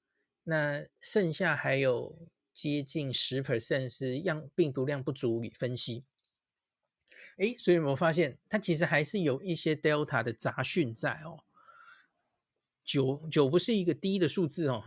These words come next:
所以这十个死亡里面，也许有一位是 Delta 哦。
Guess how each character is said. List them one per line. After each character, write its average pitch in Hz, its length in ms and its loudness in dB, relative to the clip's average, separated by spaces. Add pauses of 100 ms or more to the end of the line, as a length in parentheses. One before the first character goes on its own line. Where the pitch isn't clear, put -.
(120)
所 180 180 -2
以 151 160 -2
这 190 220 2
十 160 400 0
个 170 260 4
死 - 240 -4
亡 135 240 0
里 127 120 -2
面， 143 300 -4
也 139 140 -2
许 143 160 -4
有 131 140 0
一 139 220 -2
位 185 220 2
是 139 140 -6
Delta 127 480 -2
哦。 127 200 -10